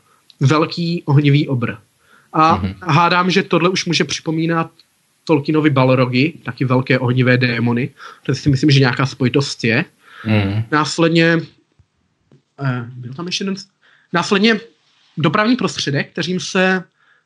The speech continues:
Speaker 1: bohové Asgardu přepravují do Midgardu,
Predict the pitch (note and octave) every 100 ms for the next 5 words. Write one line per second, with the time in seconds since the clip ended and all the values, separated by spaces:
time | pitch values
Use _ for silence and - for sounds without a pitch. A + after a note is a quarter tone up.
0 | _ C3+ C#3+ D3+ E3+ C3 C#3+ C#3+ C#3+ E3
1 | - D3 D3 D3 D#3 D#3 D3 D3+ C#3+ C#3+
2 | C#3 C3+ C3+ C3+ C3+ C#3 G#3+ D4